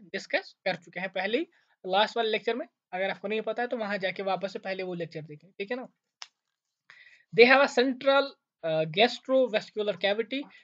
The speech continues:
with a single opening mouth, ठीक है, एक कैविटी होती है उनको बीच में, अ, क्या बोलते हैं उसको, gastrovascular cavity, याद रखना है आपको,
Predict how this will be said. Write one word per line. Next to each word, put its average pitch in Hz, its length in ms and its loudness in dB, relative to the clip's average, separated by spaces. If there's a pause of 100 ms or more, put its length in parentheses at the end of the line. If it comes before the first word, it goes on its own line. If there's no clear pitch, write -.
(160)
with 190 160 -8
a 208 120 0
single 269 400 -2
opening 196 340 -10 (280)
mouth, 147 200 -2 (260)
ठीक 214 140 -10
है, 156 100 -6 (360)
एक 233 260 10
कैविटी 247 380 4
होती 254 280 0
है 254 60 6
उनको 240 180 -2
बीच 233 300 -4
में, 254 120 -2 (720)
अ, 185 160 -2
क्या 214 240 2
बोलते 214 280 0
हैं 214 60 0
उसको, 254 240 -2 (440)
gastrovascular 208 960 2 (100)
cavity, 151 280 -6
याद 190 320 0
रखना 208 180 -6
है 208 60 -2
आपको, 285 280 -12